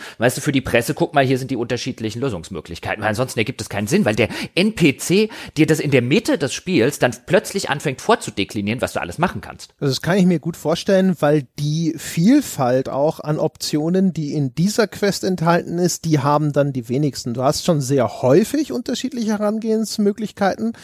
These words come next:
Speaker 2: aber nicht dieses extrem breite Spektrum wie in dieser Quest. Ähm, ansonsten, wenn dem nicht so gewesen sein sollte, ist es halt einfach das Ergebnis dieses f-, absolut fatal schlechten Balancings,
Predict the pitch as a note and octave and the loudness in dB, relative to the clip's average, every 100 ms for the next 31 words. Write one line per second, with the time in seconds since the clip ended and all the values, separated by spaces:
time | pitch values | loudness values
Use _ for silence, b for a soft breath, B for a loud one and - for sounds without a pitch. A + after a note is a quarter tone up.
0 | B B B B D#3+ E3 E3 D#3+ D#3+ G3 | B B B B 2 6 6 8 8 8
1 | G3 - E3+ D#3+ D3+ C#3 C#3+ - - C3+ | 6 -2 -2 2 2 2 -2 -2 -2 0
2 | C3 B2+ A#2+ E3 - C3 - D#3+ - - | 0 0 2 2 2 -4 -2 -2 -2 -4
3 | C#3 C3 C#3 C#3 A#2+ C#3 A#2 A2 - - | -2 -2 -6 -8 -8 -6 -4 -6 -8 -14
4 | - - b b b b b b b - | -12 -16 b b b b b b b -2
5 | C#3 C3 B2 B2 - _ D#3 D#3+ C#3+ E3 | 2 2 2 -2 -6 _ 2 4 6 4
6 | A#3 - - G#3 F3+ E3 D#3 D#3 D3+ F3 | 4 2 2 2 4 4 4 4 4 2
7 | - F#3 D#3 D3 E3+ E3+ C#3 C#3+ C#3 D3 | 0 0 0 0 0 0 0 -2 -2 -2
8 | C3+ D#3 F3 D#3+ D#3 C#3 - C#3+ - C#3+ | 2 2 2 0 0 -2 -4 -4 -2 0
9 | D3+ C3 B2+ B2+ C3 C3+ - C3 - C3+ | 4 4 4 2 0 0 0 -2 -2 0
10 | B2+ - B2 - - A2 A2+ - - - | -2 -2 -6 -8 -8 -6 -4 -4 -6 -12
11 | - - B2+ - C3+ A2 - - - - | -8 -4 -2 0 -2 -2 -6 -16 -20 -20
12 | - - C3+ - B2 A#2+ A#2 - A2 - | -8 -2 -2 -2 0 0 0 -2 -4 -4
13 | A2+ G2+ G#2 A2 A2 - - - C#3+ | -8 -6 -6 -6 -8 -8 -10 -12 -12